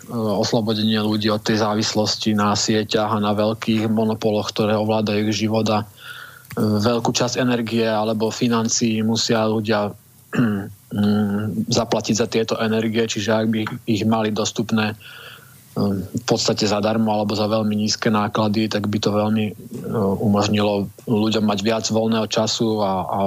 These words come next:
byť slobodnejší a venovať sa veciam, ktoré, ktoré ich zaujímajú. Dôležité je to znečistenie, ktoré je spôsobené tým spalovaním, e,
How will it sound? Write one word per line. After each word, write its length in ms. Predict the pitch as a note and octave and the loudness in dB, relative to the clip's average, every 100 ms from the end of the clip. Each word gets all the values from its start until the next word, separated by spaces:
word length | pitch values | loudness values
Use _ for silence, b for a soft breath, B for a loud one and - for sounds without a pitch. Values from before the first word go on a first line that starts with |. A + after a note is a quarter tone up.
| F#2+ | 0
byť 140 | G#2 | 0
slobodnejší 640 | - A2 G#2+ G#2 G#2 G2+ A2+ | 0 0 2 0 0 0 0
a 80 | G#2 | 0
venovať 320 | A2 G#2+ G#2 - | 0 2 0 0
sa 100 | G#2 | 0
veciam, 420 | G#2+ G2+ A2+ G#2+ | 0 0 0 -2
ktoré, 560 | - - G#2+ G#2 G#2+ G#2+ B B B B B B - | -2 0 0 2 0 -4 B B B B B B -10
ktoré 400 | - A2+ A2 G#2+ | -4 0 0 0
ich 160 | G#2+ A2+ | 0 0
zaujímajú. 800 | A2 A2 A2 A2 G#2+ A2 A2 G#2 - - - - - - - | 0 0 0 0 0 0 -2 -6 -14 -20 -20 -20 -16 -14 -2
Dôležité 640 | C3+ C3+ A#2 B2+ C3 A#2+ A#2 | 0 2 0 -2 0 0 0
je 40 | A2+ | 0
to 80 | A#2+ | -2
znečistenie, 880 | A2 A#2+ A2 - - A2 G#2+ G#2+ G#2+ | 0 0 0 -2 0 0 2 0 -2
ktoré 720 | - A2 G#2 G#2 G2+ G#2 G2+ | -2 0 2 0 0 -2 -4
je 300 | - A#2 G#2+ | -4 -2 -2
spôsobené 560 | - A#2 - G#2 G#2+ G2+ | 0 0 0 0 0 0
tým 160 | G#2+ | -2
spalovaním, 600 | - A2 A2 G#2+ G#2+ G2+ | 0 0 2 2 2 0
e, 40 | G2+ | 0